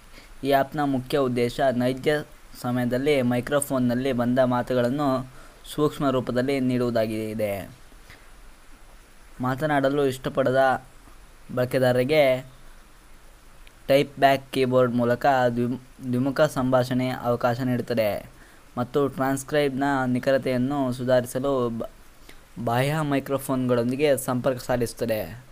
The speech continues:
ಬಳಕೆದಾರರು ಇದಕ್ಕೆ ಸೆಟ್ಟಿಂಗ್ಸ್‌ಗಳಲ್ಲಿ ಅಲ್ಪ ಬದಲಾವಣೆ ಮಾಡಬೇಕಂತೆ. ನಂತರ ನ್ಯಾವಿಗೇಷನ್ ಬಾರ್‌ನಲ್ಲಿ ಲಿ-,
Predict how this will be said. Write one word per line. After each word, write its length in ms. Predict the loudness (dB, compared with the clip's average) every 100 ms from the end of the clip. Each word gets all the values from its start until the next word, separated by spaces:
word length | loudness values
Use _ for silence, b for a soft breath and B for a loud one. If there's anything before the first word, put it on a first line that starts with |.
| B B B B -2
ಬಳಕೆದಾರರು 600 | 0 2 2 2 2 2
ಇದಕ್ಕೆ 640 | 2 0 0 2 2 -2
ಸೆಟ್ಟಿಂಗ್ಸ್‌ಗಳಲ್ಲಿ 1000 | -4 -6 -2 -2 -4 -4 0 0 2 2
ಅಲ್ಪ 320 | 2 2 0
ಬದಲಾವಣೆ 500 | 0 0 2 2 2
ಮಾಡಬೇಕಂತೆ. 1120 | 0 0 -2 -2 -4 -6 -10 -6 -6 -6 -10 -20 -20 -20 -20 B B B
ನಂತರ 260 | -4 0 2 2
ನ್ಯಾವಿಗೇಷನ್ 680 | 2 0 0 0 0 -2 0
ಬಾರ್‌ನಲ್ಲಿ 560 | 0 0 -2 0 0 0 -6 _ -20
ಲಿ-, 100 | -14